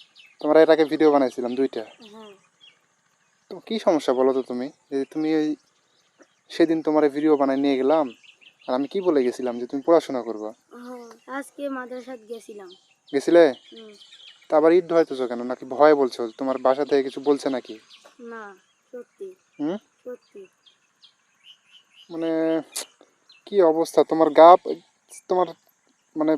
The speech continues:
Speaker 1: পোশাক আশাক এখন কয়টা বাজে? তুমি বিকেল টাইম, এখন তো ছ-, ছোট ছেলে পেলে যারা আছে তারা খেলাধুলা করবে।
Speaker 2: হুম।
Speaker 1: তোমার কি এমন টাকার অভাব? দেখো, কি দেখি মাথা হেলাও তো, এগুলা কি মাথায়?
Speaker 2: এই যে ইট লিছিলাম মাথায়।
Speaker 1: হ্যাঁ?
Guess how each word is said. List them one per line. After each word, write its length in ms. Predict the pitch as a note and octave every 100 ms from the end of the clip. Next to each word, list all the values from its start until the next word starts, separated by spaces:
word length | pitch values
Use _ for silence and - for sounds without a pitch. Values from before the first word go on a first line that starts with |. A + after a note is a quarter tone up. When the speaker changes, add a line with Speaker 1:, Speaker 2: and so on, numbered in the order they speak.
| - -
Speaker 1:
পোশাক 360 | F#3 F#3 F3+
আশাক 240 | D#3+ E3 D#3+
এখন 140 | D#3+
কয়টা 220 | F#3 F#3+
বাজে? 180 | D#3 C3
তুমি 200 | C3+ C3
বিকেল 280 | D#3+ F#3 D#3+
টাইম, 180 | B2+ B2
এখন 140 | B2+
তো 120 | D3+
ছ-, 380 | - - - A#2
ছোট 180 | - D#3+
ছেলে 200 | D#3 D#3
পেলে 240 | D3+ D3
যারা 220 | C#3 C#3 C3+
আছে 140 | C#3+
তারা 140 | C#3+
খেলাধুলা 480 | C3 D#3+ D#3 C3+ A#2+
করবে। 260 | A2 A2 A2+ _
Speaker 2:
হুম। 80 | A3 G#3 _ _ _ _
Speaker 1:
তোমার 180 | E3 D#3
কি 280 | - A3 A#3
এমন 200 | G#3 F3+
টাকার 260 | D#3+ C#3+
অভাব? 220 | B2+ A#2+ - - _ _ _ _ _ _ C#3
দেখো, 240 | C3 F#3 _ _ _ _ _ _ _ _ _ -
কি 100 | F#3 -
দেখি 140 | D#3
মাথা 200 | E3+ D#3+
হেলাও 180 | E3 E3
তো, 180 | F3 A#3+ - _ _ _ _ _ _
এগুলা 200 | F#3+ F#3
কি 140 | G#3+
মাথায়? 320 | G3+ D3+ B2+ A#2+ _ _ _ -
Speaker 2:
এই 180 | C4 B3
যে 80 |
ইট 300 | B3+ B3 A#3
লিছিলাম 480 | A#3 A3+ - A#3 A#3
মাথায়। 460 | A#3 G#3+ - A3 A#3 _ -
Speaker 1:
হ্যাঁ? 220 | D#3